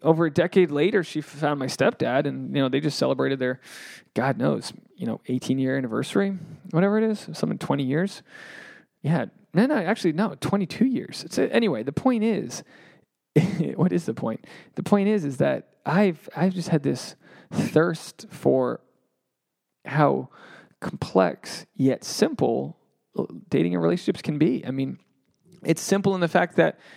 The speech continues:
it's X's and O's. You fi-, fill my well, I'll fill, fill yours. But then you factor in, um, how competitive we are with success and resentment and time management skills.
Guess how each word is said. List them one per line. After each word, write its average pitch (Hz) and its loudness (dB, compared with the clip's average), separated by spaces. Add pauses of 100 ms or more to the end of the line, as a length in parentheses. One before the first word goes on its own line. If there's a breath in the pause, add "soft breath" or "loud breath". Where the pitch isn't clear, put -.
(100 loud breath)
it's - 4
X's 180 2
and 156 0
O's. 143 -2
You 160 0
fi-, 160 0
fill 170 2
my 160 0
well, 180 2
I'll 156 0
fill, 165 2
fill 165 4
yours. 175 0 (340 loud breath)
But 147 6
then 170 2
you 160 -2
factor 160 2
in, 147 -4
um, 127 -2
how 160 6
competitive 147 0
we 139 4
are 139 2
with 120 -4
success - -2 (360 loud breath)
and 123 -2
resentment 127 0 (180 loud breath)
and 123 -2
time 131 0
management 127 0
skills. 123 0